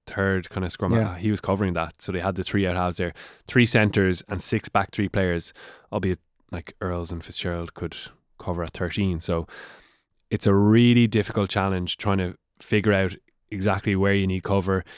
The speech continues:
Speaker 1: But the strength for, or the positive for guys who can cover multiple positions,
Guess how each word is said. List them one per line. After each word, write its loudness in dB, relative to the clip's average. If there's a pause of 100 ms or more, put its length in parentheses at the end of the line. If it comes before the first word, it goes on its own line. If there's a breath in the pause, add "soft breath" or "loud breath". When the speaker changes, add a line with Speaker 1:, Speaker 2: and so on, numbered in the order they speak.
(640 loud breath)
Speaker 1:
But -2
the -2
strength 2
for, 0
or 0
the -2
positive 2
for -2
guys 2
who -2
can 0
cover 2
multiple -2
positions, -8